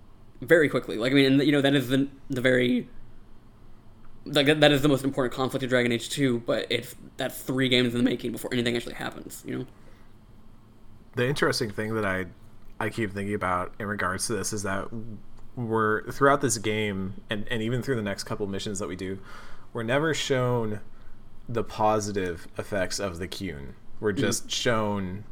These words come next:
Speaker 2: what it is. And
Speaker 1: Right.
Speaker 2: I think in a game that really goes out of its way to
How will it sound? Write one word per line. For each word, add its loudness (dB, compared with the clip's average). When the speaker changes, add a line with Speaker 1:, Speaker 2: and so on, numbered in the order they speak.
Speaker 2:
what -2
it -2
is. -6
And -2
Speaker 1:
Right. -6
Speaker 2:
I 4
think 10
in 2
a 2
game 0
that 2
really 0
goes 0
out 0
of -4
its -4
way -4
to -6